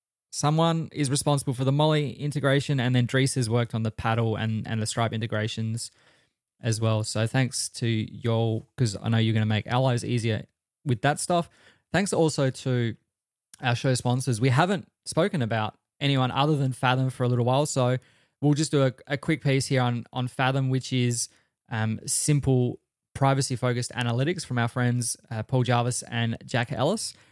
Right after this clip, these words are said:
You can check them out at use fathom dot com slash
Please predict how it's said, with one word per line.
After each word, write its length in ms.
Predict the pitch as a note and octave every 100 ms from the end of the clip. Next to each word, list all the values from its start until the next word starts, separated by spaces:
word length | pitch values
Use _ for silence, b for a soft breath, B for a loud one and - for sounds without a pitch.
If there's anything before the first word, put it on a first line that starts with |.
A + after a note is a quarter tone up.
| b
You 80 | B2+
can 100 | B2
check 160 | A#2+ B2+
them 140 | B2
out 240 | A#2 A2+ -
at 200 | A#2 -
use 280 | B2+ B2 -
fathom 340 | A#2 A#2 A#2
dot 180 | A2 -
com 280 | A#2 A#2 A#2
slash 480 | - A2+ G#2+ -